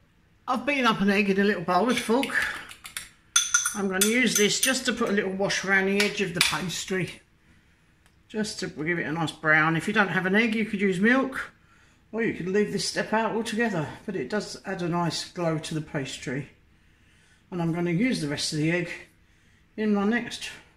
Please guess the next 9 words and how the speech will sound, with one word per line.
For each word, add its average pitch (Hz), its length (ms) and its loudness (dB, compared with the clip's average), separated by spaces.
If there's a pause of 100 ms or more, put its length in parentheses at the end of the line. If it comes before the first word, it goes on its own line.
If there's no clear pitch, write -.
(140)
recipe. 135 600 -6 (2500)
A 190 40 -4
good 220 280 -2
twenty 185 460 2
minutes, 151 320 2
perhaps - 300 -4
a 185 60 -2
little 175 340 -2
longer. 170 560 2